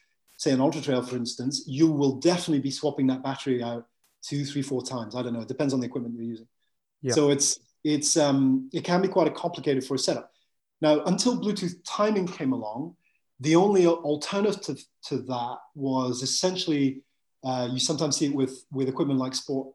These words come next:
Speaker 1: Ident or some other N F C type based equipment or close range, uh, R F I D, which means that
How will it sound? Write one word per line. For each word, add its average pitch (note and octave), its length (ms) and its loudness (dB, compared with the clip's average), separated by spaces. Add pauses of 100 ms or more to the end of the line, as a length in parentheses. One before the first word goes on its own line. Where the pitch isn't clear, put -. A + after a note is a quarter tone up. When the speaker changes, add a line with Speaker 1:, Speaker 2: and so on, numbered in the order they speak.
Speaker 1:
Ident D3+ 580 -2
or C3 360 -2
some D3 240 -4
other C3 440 2
N C#3 160 -2
F D3 80 -4
C - 200 -8
type C3+ 220 -4
based C3+ 400 -4
equipment D3 400 -4
or C3+ 140 -8
close D#3+ 420 0
range, C3+ 600 0 (500)
uh, A#2+ 160 -6
R C#3 140 2
F C3 120 -2
I C3 80 0
D, C3 140 2
which B2 240 2
means C#3+ 400 4
that B2+ 240 -2